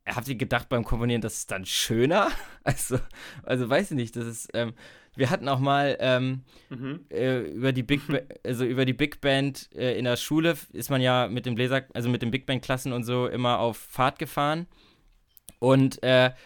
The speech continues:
Speaker 1: da hat dann jede Klasse an einem Abend mal was vorgespielt. Und da hat ein
Speaker 2: Mhm.
Speaker 1: Lehrer von der fünften Klasse einfach mal bei seiner Klasse mitgespielt. Und die haben Indiana Jones so ganz klassisch bearbeitet für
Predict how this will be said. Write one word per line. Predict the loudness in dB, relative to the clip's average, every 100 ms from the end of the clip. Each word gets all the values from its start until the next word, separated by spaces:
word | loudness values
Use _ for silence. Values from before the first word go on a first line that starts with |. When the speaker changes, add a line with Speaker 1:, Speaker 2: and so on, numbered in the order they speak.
| -14 0
Speaker 1:
da | 2
hat | 4
dann | 4
jede | 4 4
Klasse | 2 2 2
an | 2
einem | 2 4
Abend | 4 2 2
mal | 2
was | 2
vorgespielt. | 2 2 2 0 -2 -2 -2 -8
Und | -6 -2 0
da | 0
hat | 2
ein | 4 4
Speaker 2:
Mhm. | 4
Speaker 1:
Lehrer | 4 6 4
von | 4 2
der | 2
fünften | 2 0 0 -4
Klasse | 0 -2 0
einfach | 0 0 0
mal | 2 4 4 2
bei | 0 0
seiner | 2 0
Klasse | -2 0
mitgespielt. | 0 -2 -6 -4 -4
Und | -2
die | -2
haben | -2
Indiana | -2 0 2 2
Jones | 0 2 4 4 0 -10 -12
so | -12 -10 -12 _ _ -10
ganz | -8 -4
klassisch | -4 -2 -4
bearbeitet | -2 0 0 -2 -6
für | -4 -2 -2